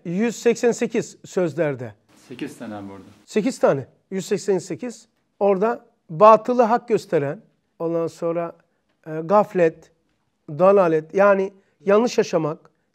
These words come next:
Speaker 1: yanlış tarafgirlik. E, orada yüz seksen sekiz şeytanı, şeytani ihvalala diyor. Açar mısın Davut? O sekiz tane oku madem.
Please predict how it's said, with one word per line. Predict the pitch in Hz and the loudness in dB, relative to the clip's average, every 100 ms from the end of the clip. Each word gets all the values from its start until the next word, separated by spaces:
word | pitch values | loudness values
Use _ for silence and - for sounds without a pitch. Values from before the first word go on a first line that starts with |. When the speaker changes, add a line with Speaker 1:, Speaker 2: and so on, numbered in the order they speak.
| _ 165 | _ -2
Speaker 1:
yanlış | 185 233 226 | 0 0 0
tarafgirlik. | 202 180 151 - 143 160 180 - _ _ _ _ _ _ _ _ _ | 0 0 -2 -6 -8 -8 -12 -20 _ _ _ _ _ _ _ _ _
E, | 170 165 | -6 -4
orada | 185 185 190 196 | -4 -2 -2 -4
yüz | 196 156 | -8 -10
seksen | 190 - 170 | -10 -8 -8
sekiz | 180 170 - | -8 -10 -4
şeytanı, | 196 190 196 214 226 - _ _ _ | -4 -2 -2 -2 -4 -10 _ _ _
şeytani | - 233 233 285 302 269 | 0 2 4 4 4 2
ihvalala | 214 220 226 226 226 196 156 135 | 4 6 8 10 10 8 2 -4
diyor. | 131 120 - _ _ _ _ | -8 -10 -14 _ _ _ _
Açar | 185 220 262 | -4 2 2
mısın | 214 - 160 | 2 -4 -6
Davut? | 143 135 | -6 -6
O | 185 | -8
sekiz | 156 202 185 - | -8 -10 -12 -8
tane | 180 226 | -4 -4
oku | 202 151 | -6 -10
madem. | 131 120 165 | -12 -14 -18